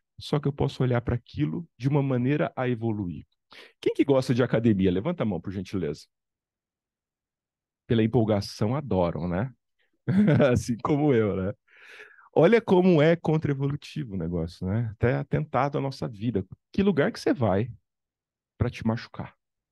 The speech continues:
Pra produzir dor? Né? E aonde isso se ressignifica? No porquê. Porque no outro dia você tá com dor, mas você vai entender que foi aonde você estimulou, não é?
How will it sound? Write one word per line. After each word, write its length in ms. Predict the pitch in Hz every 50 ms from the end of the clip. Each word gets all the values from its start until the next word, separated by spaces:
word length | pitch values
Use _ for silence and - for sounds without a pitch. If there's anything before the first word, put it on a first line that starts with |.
| _ _ _ _ _ _ _ _ _ _ _ _
Pra 100 | - 117
produzir 440 | - - - 110 98 110 104 107 123
dor? 360 | 107 - 104 92 80 82 82 _ _ _ _ _ _ _ _ _ _ _ _ _ _ _ _ _ _ _ _ _ _ _ _ _ _ _ _ _ _ _ -
Né? 200 | 85 95 - - _ _ _ - - - - - - _ _ _ _ _ _ _ _ _ _ _ _ _ _ _ -
E 120 | 185 214
aonde 580 | 196 196 208 240 247 220 175 170 165 143 - - _ _ _ _ _ _ -
isso 240 | 160 - - -
se 160 | 131 - - 127
ressignifica? 960 | 143 131 117 - 135 120 123 120 117 - - - 107 92 - - 90 90 - _ _ _
No 120 | - 127 120
porquê. 480 | 123 - 143 143 - - 123 110 101 - _ _ _ _ _ _ _ _ _ _ _ _ _ _ _ _ _ _
Porque 440 | - 127 127 - 160 151 156 - -
no 80 | 143 147
outro 180 | 143 - 131 120
dia 160 | 113 143 156
você 120 | 156 156
tá 120 | - 139 131
com 200 | - 120 113 104
dor, 300 | 98 117 156 196 190 139
mas 160 | 113 123 113
você 100 | 120 135
vai 120 | 147 165
entender 300 | 180 180 185 160 151 175
que 100 | 180 190
foi 140 | - - 175
aonde 380 | 151 139 147 190 254 247 220 175
você 420 | 139 131 127 - - - 170 190
estimulou, 520 | 175 180 - - 165 175 175 151 127 113 101
não 120 | 101 104
é? 100 | 143 214